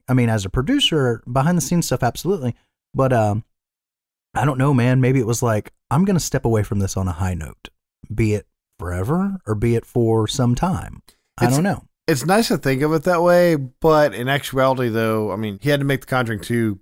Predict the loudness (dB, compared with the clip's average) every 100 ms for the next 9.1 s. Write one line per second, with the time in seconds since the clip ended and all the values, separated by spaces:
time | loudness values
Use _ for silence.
0 | -10 -8 -4 -2 -2 -6 -8 -8 -12 _
1 | -2 -2 0 -4 -2 -2 -8 -20 -20 _
2 | -8 -4 -2 -2 -2 -4 -2 -2 0 0
3 | 0 0 0 0 -4 -4 -8 -8 -6 -8
4 | -10 _ -4 -2 0 -2 0 2 4 4
5 | 2 0 -6 -8 -2 -2 -2 -4 -2 0
6 | 2 2 2 0 -2 -6 -4 -4 -4 -2
7 | -4 -4 -6 -4 -2 -2 -4 -6 -12 _
8 | _ _ _ _ -4 -2 0 -2 -2 -6
9 | -8